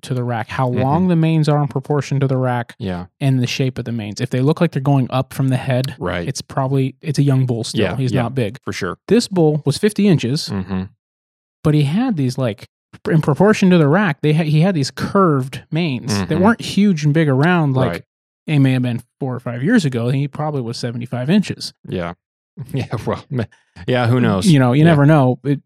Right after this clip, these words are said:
Speaker 1: genetics and all that kind of stuff, or sixty-five or whatever, but
Speaker 2: Yeah.
Speaker 1: it, it's interesting looking at those things. I think that,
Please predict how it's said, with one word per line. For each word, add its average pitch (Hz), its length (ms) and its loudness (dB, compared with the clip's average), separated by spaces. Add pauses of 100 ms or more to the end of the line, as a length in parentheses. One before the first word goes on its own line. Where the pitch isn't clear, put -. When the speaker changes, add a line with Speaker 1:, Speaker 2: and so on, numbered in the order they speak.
Speaker 1:
genetics 135 520 2
and 135 60 2
all 127 80 4
that 123 100 0
kind 123 160 -4
of 123 40 -4
stuff, 175 160 -2
or 135 80 -2
sixty-five 127 600 -4
or 120 80 -4
whatever, 131 360 0
but 120 200 -4
Speaker 2:
Yeah. 92 100 -6 (1040)
Speaker 1:
it, - 180 -6
it's 135 260 -4
interesting 135 560 0 (220)
looking 135 400 -2
at 120 140 -4
those 123 220 -6
things. 131 180 -6
I 131 80 -2
think 135 180 -2
that, 120 160 -4